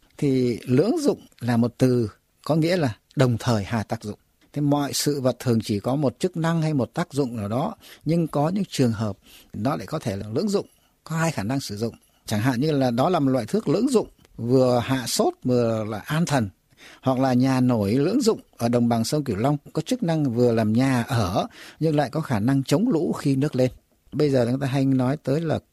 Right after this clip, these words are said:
công nghệ lưỡng dụng. Trong cái xu hướng hiện nay thì đấy, cái công nghệ lưỡng dụng đang là một trào lưu rất được mọi người quan tâm. Tiếng Anh là dual use technology, là công nghệ phát huy đồng thời hai khả năng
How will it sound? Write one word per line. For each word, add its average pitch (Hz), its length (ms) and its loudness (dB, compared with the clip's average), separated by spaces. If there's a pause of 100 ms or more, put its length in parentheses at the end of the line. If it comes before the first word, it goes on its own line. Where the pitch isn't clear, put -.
công 175 360 0
nghệ 147 300 -2
lưỡng 175 280 2
dụng. 180 200 0 (340)
Trong 127 200 2
cái 139 100 0
xu 127 300 0
hướng 127 180 4
hiện 120 140 0
nay 120 280 0
thì 104 120 -2
đấy, 107 160 -2
cái 127 120 -2
công 123 180 2
nghệ 120 160 0
lưỡng 131 160 -2
dụng 110 200 -2
đang 117 260 0
là 101 100 -2
một 101 240 -4
trào 107 180 0
lưu 117 260 0
rất 170 220 -4
được 143 440 0
mọi 110 120 -4
người 107 160 -2
quan 127 200 0
tâm. 139 220 2 (240)
Tiếng 135 120 0
Anh 131 140 0
là 131 200 0
dual 127 280 2 (280)
use 143 240 0 (200)
technology, 123 720 2 (320)
là 117 460 -2 (100)
công 170 280 -2
nghệ 131 280 -2
phát 190 400 -4
huy 170 320 -2
đồng 127 280 0
thời 113 260 0
hai 135 200 -2
khả 95 140 -6
năng 113 180 -2